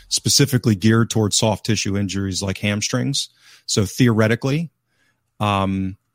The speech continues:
they should be able to keep him fit if they actually listen to what they're gonna get. Um, that doesn't mean they will. And th-, this comes back to an inherent issue. So if I look at, um, Salzburg, for example,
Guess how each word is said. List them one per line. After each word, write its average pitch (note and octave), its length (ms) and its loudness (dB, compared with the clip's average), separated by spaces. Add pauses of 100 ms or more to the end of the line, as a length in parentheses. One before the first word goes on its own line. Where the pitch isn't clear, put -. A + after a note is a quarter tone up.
(140)
they A2+ 140 0
should A2+ 260 4
be A2+ 120 4
able G#2+ 140 4
to G2 60 -2
keep - 240 0
him A2 180 0
fit A#2 340 0
if G2+ 120 -6
they F#2+ 260 -4 (220)
actually G2+ 300 -2
listen G#2 400 -2
to G2 460 -4 (220)
what G#2+ 200 -6
they're G2+ 100 -2
gonna F#2 200 -2
get. G2+ 260 0 (720)
Um, F#2+ 220 -2
that F#2+ 100 -4
doesn't G2+ 220 2
mean G2+ 80 2
they G2 100 2
will. C3 460 4 (420)
And A2 140 -2
th-, B2+ 140 0
this A#2+ 200 0
comes B2 240 0
back A2+ 360 0
to G#2+ 460 -2 (200)
an G#2 80 -4
inherent G#2 480 -2
issue. G2 320 -4
So G2 340 -6 (340)
if G#2+ 180 -4
I C3+ 160 4
look B2+ 280 2
at, A2+ 420 -2
um, G2 580 -4 (300)
Salzburg, A#2 680 2
for - 100 -2
example, F#2+ 640 -6